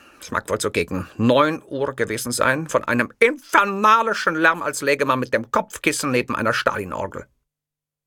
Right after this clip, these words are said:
Ich stand wutentbrannt auf, eilte ans Fenster, sah hinaus und erblickte jenen Mann, der dort mit dem Blasegerät hantierte. Daraufhin wurde ich sofort noch wütender, weil mir ein Blick auf die umstehenden Bäume verriet, dass es sich um einen ausgesprochen windigen Tag handelte.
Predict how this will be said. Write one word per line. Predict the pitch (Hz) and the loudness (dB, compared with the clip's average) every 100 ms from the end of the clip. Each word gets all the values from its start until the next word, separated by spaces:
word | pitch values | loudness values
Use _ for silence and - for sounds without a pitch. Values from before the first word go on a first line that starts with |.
| _ _ | _ _
Ich | 165 - | -2 0
stand | - 147 113 | 0 0 2
wutentbrannt | 151 226 - 175 - 147 143 | 2 2 0 -4 0 -2 0
auf, | 147 165 - | 0 0 2
eilte | 165 165 | 0 0
ans | - 135 | -2 0
Fenster, | 170 180 - | 0 0 -2
sah | 165 160 | 0 2
hinaus | 156 147 160 196 | 2 2 0 0
und | 175 - | -4 0
erblickte | 143 - 190 - - | 0 0 -2 0 -4
jenen | 143 139 175 175 | -2 0 0 2
Mann, | 156 160 | 0 2
der | - | -2
dort | 139 139 - | 0 -4 -4
mit | 135 | -2
dem | 117 104 | -2 -2
Blasegerät | 113 107 135 117 - 110 107 - | 0 0 0 -2 -2 0 0 -2
hantierte. | 107 113 110 98 - | -6 -4 -6 -4 -4
Daraufhin | - 95 - - 107 104 | -2 -2 -2 -4 -8 -6
wurde | 90 - | -6 -6
ich | 104 | -6
sofort | - - 101 - | -4 -2 -2 0
noch | - - | -2 -2
wütender, | 113 127 135 117 104 | -2 0 0 0 0
weil | 101 | 0
mir | 113 - | 0 0
ein | 107 92 | -2 0
Blick | 123 - | 0 0
auf | 107 - | -2 -2
die | 120 | -4
umstehenden | 123 - 110 107 101 | -2 -2 0 0 0
Bäume | 107 107 | 0 0
verriet, | - 107 117 | -2 -4 0
dass | 107 - | 0 0
es | 113 | -6
sich | 113 | -6
um | 107 85 | -6 -4
einen | 101 92 | -4 -4
ausgesprochen | - 139 - - - - - 104 107 | 0 0 -2 -10 -6 -6 -4 -6 0
windigen | 285 285 160 - 104 | 0 2 -2 -2 -8
Tag | - 95 | -4 -4
handelte. | 101 110 95 - | -4 -6 -6 -8